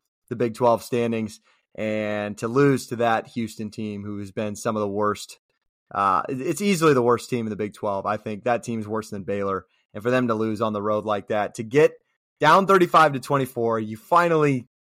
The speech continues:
get the stops, you get the drive, you score with twelve seconds to go,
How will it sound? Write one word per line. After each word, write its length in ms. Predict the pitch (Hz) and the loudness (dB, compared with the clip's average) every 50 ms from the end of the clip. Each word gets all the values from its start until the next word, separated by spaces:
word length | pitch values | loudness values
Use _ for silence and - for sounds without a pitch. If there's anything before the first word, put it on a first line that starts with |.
| _ _ | _ _
get 160 | - 190 185 | 2 4 4
the 80 | 180 156 | 2 0
stops, 540 | - - 151 139 135 135 135 131 - - - | -2 2 6 6 8 8 6 6 2 -2 -12
you 120 | 127 120 - _ _ - | -12 -12 -14 _ _ -4
get 160 | 226 214 - | -4 -2 0
the 80 | 190 | 0
drive, 440 | 160 127 143 147 143 143 143 143 139 | 0 4 6 8 8 8 6 4 2
you 80 | 131 127 | 0 -4
score 200 | - - 196 175 | -4 0 0 0
with 100 | 151 143 | 0 0
twelve 420 | - - - 180 147 190 196 156 143 | -4 -6 -2 2 2 4 2 2 0
seconds 380 | - 175 151 139 147 127 113 | -2 0 0 0 -2 -6 -6
to 80 | 123 113 | -6 -4
go, 360 | 95 120 113 110 110 107 101 | -2 0 0 2 0 0 -2